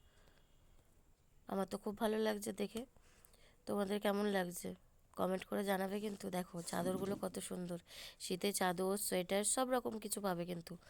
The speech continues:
দেখো, মামা একটু ধরেও দেখাচ্ছে তোমাদেরকে চাদরগুলো, কোয়ালিটি খুব ভালো,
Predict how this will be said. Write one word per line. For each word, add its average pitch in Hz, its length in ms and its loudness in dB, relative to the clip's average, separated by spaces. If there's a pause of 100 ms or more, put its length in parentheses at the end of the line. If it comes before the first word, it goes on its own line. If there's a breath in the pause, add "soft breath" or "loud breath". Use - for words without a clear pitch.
(380 loud breath)
দেখো, 202 160 2 (100)
মামা 196 240 6
একটু 190 220 -2
ধরেও 196 240 4 (100)
দেখাচ্ছে 190 360 2 (100)
তোমাদেরকে 190 460 2 (1500 loud breath)
চাদরগুলো, 180 460 2 (800)
কোয়ালিটি 233 400 2
খুব 202 100 -6 (100)
ভালো, 170 180 0